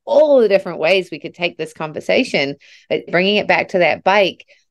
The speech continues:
if you think about where your body needs to be next on the trail, you can work with the four ranges of motion, which are up and down,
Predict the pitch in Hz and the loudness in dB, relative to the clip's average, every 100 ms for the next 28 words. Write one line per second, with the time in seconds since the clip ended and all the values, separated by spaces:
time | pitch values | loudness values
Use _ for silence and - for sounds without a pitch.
0 | - 196 202 190 - 226 233 202 175 - | -8 -8 -6 -6 -4 -2 0 0 0 -2
1 | 165 170 165 160 - _ - 175 151 170 | 0 0 0 -2 -6 _ -4 -2 0 2
2 | 175 196 196 180 175 175 - 165 170 160 | 2 2 0 -4 -6 -8 -12 -6 -6 -4
3 | 170 - - 160 156 - 294 330 196 160 | -4 -6 -8 -6 -8 -4 0 4 4 4
4 | 165 _ _ 202 226 240 254 240 349 - | 0 _ _ -6 -4 0 2 4 2 0
5 | - 202 202 196 202 - 156 160 151 165 | 0 0 0 -2 -6 -2 -2 -2 -6 -6
6 | 185 214 277 381 175 123 139 - 156 135 | -8 -6 -4 -6 -6 -6 -6 -4 0 0
7 | 143 - 147 208 214 180 135 165 196 | 0 -2 -8 -6 -4 -4 -4 -6 -10